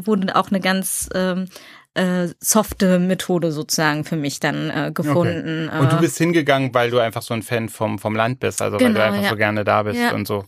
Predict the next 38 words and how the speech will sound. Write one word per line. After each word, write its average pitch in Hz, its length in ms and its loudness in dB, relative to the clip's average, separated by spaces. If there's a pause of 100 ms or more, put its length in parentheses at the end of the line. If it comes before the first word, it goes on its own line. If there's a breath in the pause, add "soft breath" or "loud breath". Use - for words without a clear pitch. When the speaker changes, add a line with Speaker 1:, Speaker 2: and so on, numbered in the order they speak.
(140)
Speaker 1:
Ja. 220 240 -2 (520 loud breath)
Und 220 60 6
es 185 80 2
war 226 140 4
also 190 240 0 (100)
cool, 262 160 4
also 185 220 0
ich 185 160 -8
hab 196 220 0
einfach 190 260 -4
unglaublich 196 440 2
gerne 180 220 2
in 170 80 -2
Dublin 180 500 -2
gewohnt, 165 560 -4
so, 180 280 -8
ja. 185 180 -10 (180)
Speaker 2:
Ja, 117 360 2
Speaker 1:
Cool. 101 100 -10
Speaker 2:
ist, 117 160 0
äh, 123 460 2
ist - 200 -6
schön, 135 200 2
ne? 117 200 2
Ich, 110 140 -4
ich, 120 300 0
Speaker 1:
Ja. 123 80 4
Speaker 2:
ich 120 160 -2
war 123 80 4
da 123 80 4
auch 117 100 2
schon - 140 -2
mal, 123 100 4
es 110 80 0
ist - 60 -8
wie 123 60 -2
so 117 100 -2
eine, 117 240 0